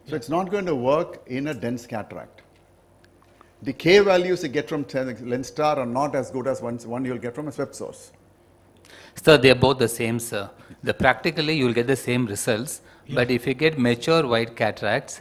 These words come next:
Speaker 3: about seventy percent or eighty percent, you can take a reading with a I O L Master seven hundred and with a Tomy, but not with the Lenstar. So we get quite a lot of, quite a lot of white cataracts.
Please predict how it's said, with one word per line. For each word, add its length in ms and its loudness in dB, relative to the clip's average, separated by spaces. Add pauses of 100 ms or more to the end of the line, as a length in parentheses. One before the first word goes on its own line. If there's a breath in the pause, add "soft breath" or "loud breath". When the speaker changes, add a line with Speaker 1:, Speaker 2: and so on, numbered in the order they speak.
(140)
Speaker 3:
about 480 0
seventy 440 -2
percent 420 -4
or 100 -2
eighty 220 -2
percent, 460 -4
you 140 -2
can 180 -4
take 240 -2
a 120 2
reading 440 -4
with 200 -4
a 160 0
I 120 0
O 80 2
L 100 0
Master 260 0
seven 240 -4
hundred 400 -8 (280 loud breath)
and 240 -2
with 160 -2
a 40 -2
Tomy, 400 -2 (380 soft breath)
but 120 0
not 260 2
with 100 -2
the 80 -2
Lenstar. 520 -4
So 120 -4
we 140 -2
get 180 -4
quite 160 2
a 60 2
lot 120 4
of, 140 2
quite 200 -2
a 60 2
lot 160 4
of 80 -2
white 200 -2
cataracts. 480 -8